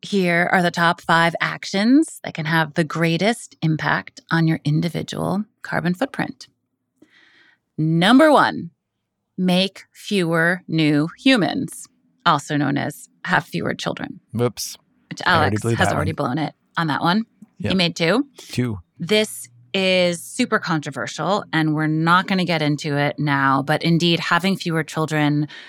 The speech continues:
Speaker 1: can have a big impact, especially if you have what is euphemistically referred to as a high carbon lifestyle.
Speaker 2: So number two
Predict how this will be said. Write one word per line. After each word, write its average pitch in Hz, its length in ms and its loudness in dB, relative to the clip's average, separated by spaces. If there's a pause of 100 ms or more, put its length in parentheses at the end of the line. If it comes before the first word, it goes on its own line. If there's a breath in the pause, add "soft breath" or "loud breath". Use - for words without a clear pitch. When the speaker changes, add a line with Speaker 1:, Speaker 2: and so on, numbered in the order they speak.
(120)
Speaker 1:
can 175 140 0
have 160 140 2
a 160 80 0
big 165 300 0
impact, 147 580 0
especially 180 600 -2
if - 140 -6
you 160 80 -2
have 143 400 -6
what 147 140 -4
is 147 260 -6 (120)
euphemistically 160 840 -2
referred 143 380 -4
to 151 280 0
as 147 520 0 (320 loud breath)
a 170 80 4
high 160 600 2
carbon 139 680 0 (160)
lifestyle. - 680 -4 (340)
Speaker 2:
So 101 200 -2
number 92 320 -4
two 208 600 0